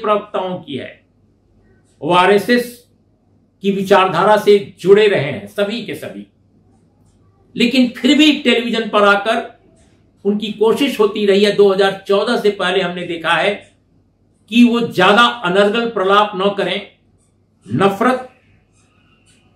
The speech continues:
और विभेद पैदा करने वाली बातें कम करें। लेकिन अब तो ऐसा है, ऐसा लगता है कि दो हज़ार चौदह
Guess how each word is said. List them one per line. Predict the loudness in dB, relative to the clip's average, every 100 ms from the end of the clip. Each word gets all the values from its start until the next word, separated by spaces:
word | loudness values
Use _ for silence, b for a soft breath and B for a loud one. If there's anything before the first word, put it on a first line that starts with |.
| _ _ _ _ -2
और | 4 4
विभेद | 6 6 6 2 2
पैदा | 0 2 2
करने | 0 -2 0
वाली | 0 -2 -4
बातें | -4 -2 -2 -6 -8 _
कम | 2 2
करें। | 2 -4 -4 -12 _ _ _ _ _ _ _ _ _
लेकिन | 4 4 2 -4 0 0
अब | 0 0
तो | 4
ऐसा | 4 4 0
है, | 0 -2
ऐसा | -4 -6 -6
लगता | -6 -8 -6
है | -4
कि | -6 -8
दो | -8 -6
हज़ार | -4 -4 -4
चौदह | -6 -2